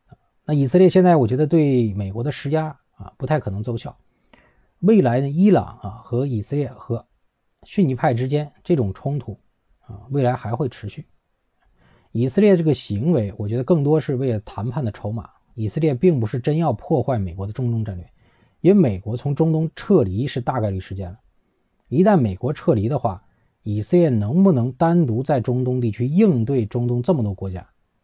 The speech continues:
啊，美国一撤就只剩下以色列，那么以色列也要缓和和，哎，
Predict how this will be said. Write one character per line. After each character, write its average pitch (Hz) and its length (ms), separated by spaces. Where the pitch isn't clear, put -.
啊， - 260
美 120 300
国 180 160
一 175 140
撤 170 240
就 131 180
只 98 180
剩 147 160
下 117 80
以 92 140
色 110 120
列， 107 140
那 139 120
么 143 100
以 104 100
色 131 140
列 160 100
也 95 280
要 147 340
缓 95 380
和 123 220
和， 113 280
哎， 85 320